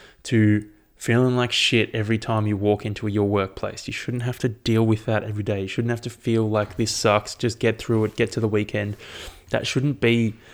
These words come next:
how you approach your work. You should enjoy it. You should love going. You should love, if your job actually feeds your brain and you feel good about what you're doing and you enjoy it, then fucking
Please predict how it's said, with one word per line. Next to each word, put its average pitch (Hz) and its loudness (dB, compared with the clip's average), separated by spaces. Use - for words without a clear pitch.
how 117 0
you 110 4
approach 110 0
your 107 2
work. 101 -4
You 123 -4
should 127 -2
enjoy 113 2
it. 107 -4
You 113 -4
should 113 0
love 104 2
going. 110 2
You 110 -2
should 107 -4
love, 107 2
if - -12
your 139 8
job 117 4
actually 107 0
feeds 123 0
your 117 4
brain 107 -2
and 104 -2
you 107 0
feel 110 2
good 110 0
about 101 0
what 107 0
you're 107 0
doing 107 0
and 101 -2
you 101 0
enjoy 104 2
it, 101 -2
then 110 0
fucking 113 -4